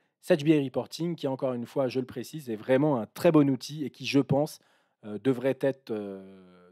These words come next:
devrait accompagner chaque mise en place de cette compta, de cette gestion commerciale. Vraiment, c'est vraiment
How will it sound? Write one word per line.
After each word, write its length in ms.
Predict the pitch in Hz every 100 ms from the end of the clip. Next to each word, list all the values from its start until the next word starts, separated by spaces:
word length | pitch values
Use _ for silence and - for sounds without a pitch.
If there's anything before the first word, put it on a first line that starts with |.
| -
devrait 220 | 123 139
accompagner 540 | 143 - 120 120 127 139
chaque 380 | - - 170 170
mise 200 | 151 131
en 100 | 123
place 360 | 120 120 - _ _ _ _
de 80 | 120
cette 260 | 147 120 -
compta, 320 | 117 123 131
de 400 | 110 113 117 135
cette 400 | - 139 131 113
gestion 320 | 101 110 113
commerciale. 420 | 104 98 - 85 _ _ _ _
Vraiment, 300 | 127 135 151
c'est 140 | - 107
vraiment 320 | 117 139